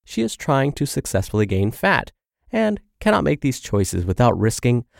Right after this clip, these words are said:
a metabolism boost. Finally, Laura is on the plane for the first three-hour flight to Denver, where she has a one-hour layover, followed by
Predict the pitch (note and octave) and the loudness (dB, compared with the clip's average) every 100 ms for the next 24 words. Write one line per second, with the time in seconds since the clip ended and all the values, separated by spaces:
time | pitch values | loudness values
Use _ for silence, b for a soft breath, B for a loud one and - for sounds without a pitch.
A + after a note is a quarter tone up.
0 | b D3+ D#3+ D#3+ - - B2+ A#2+ A#2+ G#2+ | b 0 4 2 0 0 4 6 6 4
1 | A#2 G2 F#2+ D#2 - - _ _ _ _ | 2 4 2 0 -8 -14 _ _ _ _
2 | _ _ _ _ - G3 G#3 G#3 G#3 _ | _ _ _ _ 2 4 4 2 -4 _
3 | _ A2 C3+ E3+ D#3+ D3+ D3 D3+ - A#2+ | _ 0 2 4 4 2 0 0 0 0
4 | E2 D2+ - G#2 - - E3+ F3 - C#3 | 0 -2 -2 -2 -2 2 2 2 -2 2
5 | C#3+ C#3 C#3 - F#2+ - A#2+ A2+ D#3+ B2 | 4 4 2 2 0 0 0 4 4 4
6 | - A2+ _ _ _ D#3+ F3 F3+ - D#3 | -2 -8 _ _ _ 0 2 2 0 0
7 | C#3+ C#3 C3+ F#2+ G2 F2+ F#2+ G2 C#3+ C#3 | 0 2 2 4 2 4 2 4 6 6
8 | F#2+ G2 A2 _ _ _ - G#3 G#3 F#3+ | 6 2 -2 _ _ _ 0 4 4 2
9 | D#3 D3 | 2 0